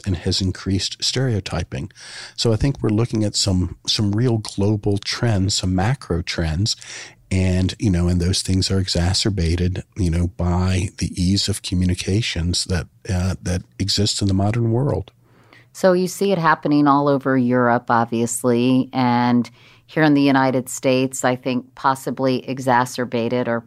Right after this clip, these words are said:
Speaker 2: probably exacerbated by Donald Trump's candidacy. Have you seen a correlation between his popularity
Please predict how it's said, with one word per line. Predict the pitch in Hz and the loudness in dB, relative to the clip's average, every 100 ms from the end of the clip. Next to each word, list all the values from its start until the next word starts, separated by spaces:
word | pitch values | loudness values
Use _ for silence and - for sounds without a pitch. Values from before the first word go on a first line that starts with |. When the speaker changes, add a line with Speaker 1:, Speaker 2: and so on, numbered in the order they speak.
| _ | _
Speaker 2:
probably | - 156 151 127 - 120 | -4 -2 0 -2 -4 -6
exacerbated | 107 - 113 117 - 120 120 110 117 117 | -6 -2 -2 -2 -4 -6 -4 -2 -4 -4
by | 117 117 | -4 0
Donald | 117 117 113 - | 0 0 -2 -4
Trump's | 123 110 - | -4 -4 -6
candidacy. | - 131 123 113 107 - 104 101 - - - - - | -6 -4 -2 -4 -6 -6 -6 -6 -10 -20 -20 -20 -2
Have | 190 196 | 0 2
you | 233 | 0
seen | 226 208 214 214 | 0 0 2 0
a | |
correlation | - 185 175 156 151 170 - 165 165 | 0 2 2 4 0 -2 -4 -2 -2
between | 147 139 151 139 139 | -2 -4 0 2 2
his | 143 143 | 0 -6
popularity | - 147 139 143 135 139 139 139 139 139 | -4 -2 -2 0 0 2 2 2 0 0